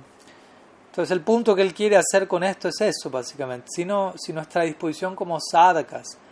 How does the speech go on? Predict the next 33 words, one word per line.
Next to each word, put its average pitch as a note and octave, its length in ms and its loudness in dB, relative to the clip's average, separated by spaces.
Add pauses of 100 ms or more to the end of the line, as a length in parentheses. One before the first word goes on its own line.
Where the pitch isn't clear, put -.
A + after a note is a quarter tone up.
(360)
como C#3+ 180 -12
sisyas, C#3+ 640 -6
como C#3+ 240 -8
devotos, D3 500 -2
estudiantes, D3+ 760 -2 (160)
discípulos, D3 720 -8 (600)
¿m? C3+ 100 -14 (460)
no D#3+ 180 0
es E3+ 80 2
la E3+ 120 6
de D3+ 120 4
una, D3+ 400 0
y F#3+ 60 -12
de G3+ 80 4
vuelta C#4 260 6
esto G#3 160 2
no F#3+ 100 -2
es F3+ 120 2
algo G3+ 180 4
forzado, F3 500 4
no C#3+ 80 -6
es D3 60 -8
para C#3 240 0
que C#3+ 80 -10
nadie C#3+ 260 0
usted D3 260 -4
se C#3+ 60 -10
sienta C#3+ 400 -6
mal C#3+ 520 2 (480)
o C3+ 80 -4
forzado, D3 720 6
presionado, D3 560 2
desanimado C#3 720 0